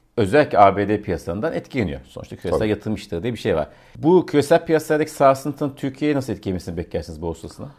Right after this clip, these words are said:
Speaker 2: Ya bir kere önce şunu söylemek lazım. Yani elimizde en son Ocak rakamları var. Şubat da yakında yayınlanır. Hisse senetleri bazında konuşuyorum. Çin'e bir iki yüz milyon dolar girmiş. Diğer gelişmekte olan piyasalardan yedi yüz milyon dolar çıkmış.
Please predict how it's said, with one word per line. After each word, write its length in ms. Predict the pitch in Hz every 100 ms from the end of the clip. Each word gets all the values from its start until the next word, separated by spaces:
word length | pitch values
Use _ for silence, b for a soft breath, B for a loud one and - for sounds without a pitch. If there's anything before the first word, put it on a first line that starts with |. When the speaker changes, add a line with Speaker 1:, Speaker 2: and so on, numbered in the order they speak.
| _ _
Speaker 2:
Ya 160 | 92
bir 60 | 110
kere 200 | - 147
önce 240 | 127 113
şunu 240 | 95 - 120
söylemek 560 | - 82 67 65 -
lazım. 300 | 69 62 65
Yani 180 | 78 71
elimizde 440 | - 92 101 90 104
en 100 | 104
son 240 | - 98
Ocak 420 | 110 82 95 -
rakamları 560 | 71 - 69 60 60 64
var. 100 | 69
Şubat 440 | - 87 90 -
da 60 | 73
yakında 460 | 64 - 65 60 - _ -
yayınlanır. 640 | 69 64 60 76 - - b b
Hisse 320 | - - 131
senetleri 600 | 123 101 82 - 71 64
bazında 360 | 67 64 67 62
konuşuyorum. 640 | - 64 62 - 65 64 - _ _ _ _
Çin'e 360 | - 113 120 101
bir 100 | 80
iki 220 | - 87
yüz 120 | 67
milyon 400 | 73 67 67 65
dolar 280 | 64 60 60
girmiş. 420 | 65 78 - -
Diğer 180 | 101 92
gelişmekte 600 | 78 76 - 73 - 78
olan 200 | 69 -
piyasalardan 540 | 73 69 - 90 101
yedi 220 | 90 87
yüz 180 | 87 71
milyon 360 | 69 62 62 64
dolar 300 | 73 95 -
çıkmış. 500 | - _ 127 -